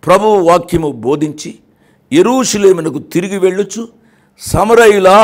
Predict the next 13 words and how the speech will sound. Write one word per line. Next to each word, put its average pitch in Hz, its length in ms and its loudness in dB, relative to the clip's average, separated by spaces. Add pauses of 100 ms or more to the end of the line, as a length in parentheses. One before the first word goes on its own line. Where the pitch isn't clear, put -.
(180)
అనేక 180 440 -2
గ్రామములలో 190 1200 2 (320)
సువార్త 151 760 -2 (500)
ప్రకటించుచు 180 680 -2
వచ్చిరి. 175 520 -10 (1000)
సువార్త 180 580 0
వ్యాపకంలో 147 1040 -2 (680)
ఈ 202 140 -4
శిష్యులు 208 640 -2
ఎంత 190 680 0
బిజీగా 165 680 -4
ఉన్నారో 165 400 -2 (520)
ఆలోచించాలి. - 600 -20